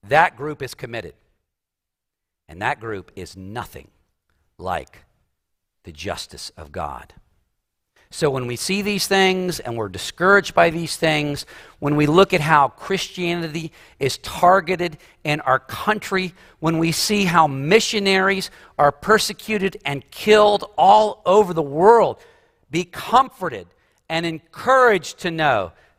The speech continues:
that the God of the Bible, He is going to make all things right, and He's going to win. And last but certainly not least, verse eight.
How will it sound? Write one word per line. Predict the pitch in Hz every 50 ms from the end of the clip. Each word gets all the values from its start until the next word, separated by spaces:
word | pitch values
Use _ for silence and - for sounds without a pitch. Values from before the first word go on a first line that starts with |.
| _ _
that | - -
the | - 98
God | 101 98 - 147 156 170 180 185 185
of | 185 165
the | 180 185
Bible, | 143 147 139 127 117 113 98 104 101 98 98 _ _ _ _
He | _ - 151 147
is | 127
going | - 143 143 139 135 117
to | - 131
make | 135 135 127 113 101 - - _
all | 110 107 113 110 107
things | - - 113 110 104 95 -
right, | 110 92 80 80 85 - _ _ _ _ _ _
and | - 110
He's | 107 101 92 -
going | - - 120 123 123 120 113
to | - 120 104
win. | 104 107 101 82 69 - _ _ _ _ _ _ _ _ _ _ _ _ _ _ _ _ _ _ _ _ _ _ _ _ _ _ _ _ _ _ _ _ _ _ _ _ _
And | 104 104 101 104
last | 113 123 123 127 127 123 - -
but | - 110 -
certainly | - - - 151 147 139 123 120 117 113
not | 113 113 - - 101
least, | 101 98 87 78 - - - - _ _
verse | 90 87 98 113 117 110 - - -
eight. | 104 92 82 76 -